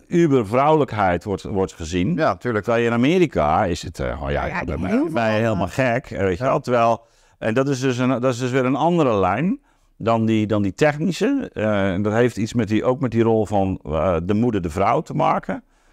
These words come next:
Speaker 1: Die, eh, dat zie je ook in, in, in Nederland, dat de Nederlandse vrouw bijvoorbeeld de voorkeur heeft voor deeltijdwerk. Dat is dus, een, is dus maar niet, eh, volle bak aan het werk te krijgen, maar dat heeft ook vaker te maken dat ze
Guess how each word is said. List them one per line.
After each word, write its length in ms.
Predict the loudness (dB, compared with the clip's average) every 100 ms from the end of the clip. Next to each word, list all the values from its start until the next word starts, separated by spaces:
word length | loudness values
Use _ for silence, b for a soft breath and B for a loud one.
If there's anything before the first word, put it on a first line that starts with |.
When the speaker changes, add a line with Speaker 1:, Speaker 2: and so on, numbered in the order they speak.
| _
Speaker 1:
Die, 440 | -6 0 2 4 2
eh, 200 | 2 0
dat 140 | -4
zie 140 | 0
je 80 | 2
ook 240 | 2 0 -2
in, 160 | -2
in, 140 | 0 -2
in 220 | 0 0
Nederland, 420 | 0 2 0 0
dat 80 | 0
de 40 | 0
Nederlandse 400 | 0 0 -4 -2
vrouw 240 | 0 2
bijvoorbeeld 320 | 0 -4 -6
de 60 | -6
voorkeur 420 | 0 0 0 0
heeft 140 | -2
voor 140 | -4 -6
deeltijdwerk. 960 | 2 2 2 0 -2 -2 -2 -4 -8 _ _ _ _ -10
Dat 140 | -4
is 140 | -4
dus, 260 | -2 -4 0
een, 300 | 2 4 2
is 120 | 0
dus 120 | -2 -2
maar 140 | 0
niet, 420 | 2 2 2 0
eh, 240 | -2 0 0
volle 260 | 2 0 2
bak 240 | 0 0
aan 100 | -2
het 100 | 0
werk 260 | 2 0 -2
te 80 | -2
krijgen, 400 | 0 0 -2 0
maar 100 | 0
dat 80 | 0
heeft 160 | 0
ook 180 | -2 -2
vaker 380 | 0 2 2 -4
te 100 | -2
maken 380 | 2 2 0 -4
dat 140 | -4
ze 280 | -2 -4